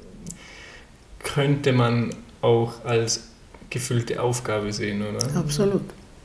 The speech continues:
Speaker 1: Okay.
Speaker 2: Und in deinem Leben,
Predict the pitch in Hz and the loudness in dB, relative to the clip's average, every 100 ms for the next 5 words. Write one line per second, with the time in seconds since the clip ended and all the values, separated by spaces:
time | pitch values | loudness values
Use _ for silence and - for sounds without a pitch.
0 | - - - - 127 - 110 151 180 - | -20 -20 -20 -8 -6 -2 -2 -2 -4 -8
1 | - - - - 196 175 165 - - - | -16 -20 -20 -2 4 4 2 -10 -18 -2
2 | 190 185 180 185 180 196 240 254 254 254 | 2 6 8 8 6 6 8 8 8 6
3 | 220 | 2